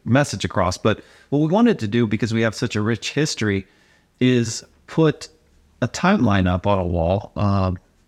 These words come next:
each decade since nineteen twenty-nine of some of the major things that we accomplished, some of the companies we work with, some of the important figures in the company,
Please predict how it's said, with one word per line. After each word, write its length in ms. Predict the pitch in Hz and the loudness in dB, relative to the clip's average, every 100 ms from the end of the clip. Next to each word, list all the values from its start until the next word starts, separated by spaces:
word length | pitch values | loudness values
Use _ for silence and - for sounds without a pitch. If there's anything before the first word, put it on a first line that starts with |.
| _ - | _ -2
each 280 | 120 - | -2 0
decade 580 | - 104 - 92 98 - | 2 2 2 0 0 -4
since 220 | - 104 | -8 -2
nineteen 240 | 110 104 107 | 0 0 0
twenty-nine 560 | - 110 95 92 95 | 0 0 0 0 0
of 80 | 95 | -2
some 160 | - 123 | 0 0
of 60 | |
the 80 | 104 | 2
major 260 | 104 117 120 | 2 2 2
things 240 | 123 113 | 2 0
that 140 | 107 107 | 0 0
we 120 | 95 | -2
accomplished, 600 | 87 110 117 92 - - _ _ _ | 0 -2 0 -2 -4 -8 _ _ _
some 180 | - 110 | 0 2
of 240 | 98 90 | 4 2
the 60 | 92 | -2
companies 440 | - 123 139 120 | 0 0 2 0
we 100 | 117 | 0
work 280 | 107 117 - | 2 0 0
with, 220 | 156 147 - - | 0 0 -4 -8
some 380 | - 107 101 | 0 2 2
of 140 | 98 95 | 2 0
the 60 | |
important 380 | 95 - 117 101 | -2 0 -2 -2
figures 480 | - 104 127 131 - _ | -2 0 0 -2 -6 _
in 140 | 123 117 | -2 -2
the 40 | |
company, 460 | - 123 143 147 | 0 -2 0 -2